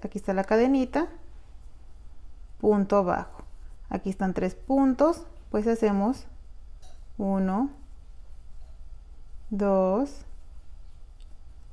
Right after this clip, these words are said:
y tres. En la cadenita, uno. Así nos vamos a ir tejiendo.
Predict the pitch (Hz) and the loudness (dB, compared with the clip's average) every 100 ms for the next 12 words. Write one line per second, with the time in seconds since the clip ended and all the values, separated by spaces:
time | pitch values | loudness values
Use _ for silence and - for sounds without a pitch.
0 | - - - - - - 214 214 - 180 | -16 -14 -14 -12 -12 0 2 2 0 0
1 | 190 - - 196 190 190 190 202 247 254 | -2 -2 0 2 4 4 4 4 4 4
2 | 285 339 - - - - - - - - | 2 2 -2 -12 -14 -14 -14 -16 -16 -14
3 | - - 208 180 190 - - - - - | -14 2 4 6 2 -6 -14 -18 -16 -16
4 | - 196 214 214 240 240 254 269 240 233 | -2 2 6 8 8 8 6 6 4 4
5 | 277 269 254 226 214 | 4 6 6 4 2